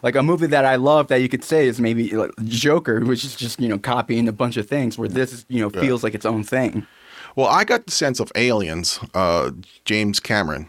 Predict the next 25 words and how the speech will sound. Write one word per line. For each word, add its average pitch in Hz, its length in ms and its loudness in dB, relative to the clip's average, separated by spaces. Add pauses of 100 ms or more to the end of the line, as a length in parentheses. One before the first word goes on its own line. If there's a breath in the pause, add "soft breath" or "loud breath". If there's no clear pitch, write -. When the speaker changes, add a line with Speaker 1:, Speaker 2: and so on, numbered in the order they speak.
Speaker 2:
when 87 160 -2
I, 87 240 -2
when 87 160 -4
I 85 100 -2
s-, - 220 -2 (120)
when 90 140 -4
I 80 60 -2
saw 87 240 0
the 87 120 -4
Speaker 1:
Really? 180 180 0
Speaker 2:
movie. - 200 -10 (120)
Yeah, 98 100 2
I 101 80 2
got 120 220 2
a - 20 -6
lot 131 200 4
of, 120 180 0
actually, 160 240 -2
I - 20 -2
got 135 160 4
a 98 60 -4
lot 98 180 4
of 104 80 0
James 87 240 -8
Cameron. 71 420 -4